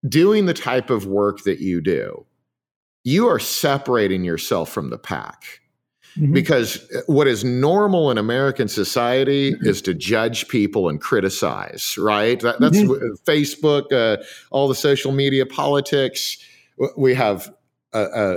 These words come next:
Speaker 1: a, a gazillion examples of judging other people a-, and talking about them like dogs, right?
Speaker 2: <laughs> Right,
Speaker 1: And,
Speaker 2: right.
Speaker 1: and so the, the
Speaker 2: Mm-hmm.
Speaker 1: type of work that you're doing, and, and myself included, that I think that, um,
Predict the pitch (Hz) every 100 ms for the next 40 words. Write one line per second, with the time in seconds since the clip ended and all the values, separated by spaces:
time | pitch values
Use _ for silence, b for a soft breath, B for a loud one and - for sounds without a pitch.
0 | 85 110 98 95 - 101 95 104 95 117
1 | 151 160 151 147 123 120 110 113 113 113
2 | 104 87 85 - - - b b 95 85
3 | 82 117 113 113 107 107 104 101 98 -
4 | 104 92 110 82 78 76 b b b -
5 | 104 - 110 101 98 120 151 - - 104
6 | 95 110 92 85 80 82 73 69 - 53
7 | 50 - - - - 113 104 107 107 233
8 | - - - 185 - 147 185 160 147 175
9 | 151 135 147 139 - 175 160 160 143 139
10 | 135 131 107 143 202 165 135 107 101 131
11 | 151 123 113 127 131 135 156 147 170 -
12 | 117 - 185 190 139 92 104 101 160 147
13 | 139 104 101 87 78 67